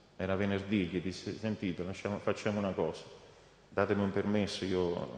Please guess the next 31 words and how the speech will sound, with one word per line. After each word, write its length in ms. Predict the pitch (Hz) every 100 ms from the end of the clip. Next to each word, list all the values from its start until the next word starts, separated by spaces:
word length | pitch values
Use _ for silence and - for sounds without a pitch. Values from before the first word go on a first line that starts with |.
| - - - 52 - - - - - - -
domani 360 | - 92 101 92
è 20 |
sabato, 580 | - 113 107 92 82 78
poi 140 | 85
è 60 | 90
domenica, 760 | 98 104 101 92 85 78 - - - - - - - - -
ci 140 | - 113
sono 220 | 104 92
delle 260 | 92 98
chiese 380 | - 104 92 95
qui 100 | -
a 80 | 92
Torino 460 | - 92 95 87 87
che 80 |
vorrei 320 | 87 87 90 90
visitare, 600 | 90 95 98 92 85 85
vado 180 | 87
a 20 | 87
predicare 500 | 92 90 90 90 87
la 120 | 85
parola, 420 | 87 95 90 82
preghiamo 420 | 82 90 92 90
il 60 | 90
Signore, 440 | - 95 98 90
ci 160 | 90 110
rivediamo 460 | 101 98 98 95 95
lunedì, 360 | 95 92 92
vi 100 | 87
darò 240 | 85 82 82
la 120 | 82
risposta." 600 | 85 - 82 71 -